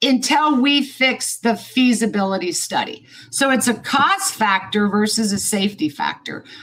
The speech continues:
And we don't follow that public health goal, which is what we should be doing.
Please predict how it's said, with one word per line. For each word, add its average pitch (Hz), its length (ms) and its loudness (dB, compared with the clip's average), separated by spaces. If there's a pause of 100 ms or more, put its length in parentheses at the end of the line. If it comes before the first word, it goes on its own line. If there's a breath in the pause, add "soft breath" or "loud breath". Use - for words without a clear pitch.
(160 loud breath)
And 220 160 4
we 214 140 4
don't 226 360 0
follow 220 300 2
that 190 220 0
public 170 340 -2
health 170 300 -2
goal, 147 260 0
which 175 240 -6
is 160 160 -4
what 160 240 -8
we 165 160 0
should 160 500 -2
be 147 220 2
doing. 127 500 -4